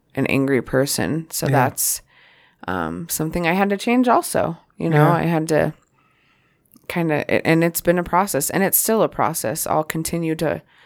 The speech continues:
Speaker 1: to work on myself. Every year I try to give myself one specific thing that I'm gonna work on. And it's kind of like a, a New Year's resolution, but it doesn't come necessarily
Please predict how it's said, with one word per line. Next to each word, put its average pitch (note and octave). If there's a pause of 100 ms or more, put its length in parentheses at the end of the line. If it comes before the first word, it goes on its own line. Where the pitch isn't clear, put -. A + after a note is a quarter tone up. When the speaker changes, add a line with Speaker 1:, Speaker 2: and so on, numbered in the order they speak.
(140)
Speaker 1:
to D#3+
work D#3+
on D3
myself. C#3
Every D#3+
year D3+
I D#3
try D3+
to C#3 (560)
give E3
myself D#3
one D3
specific D3+
thing C#3+
that C3+
I'm C#3
gonna D3
work C#3
on. G2+
And - (100)
it's -
kind F#3+
of E3+
like E3
a, C#3 (380)
a E3
New E3+
Year's D#3+
resolution, D#3
but D#3
it C3
doesn't D3
come D3
necessarily D3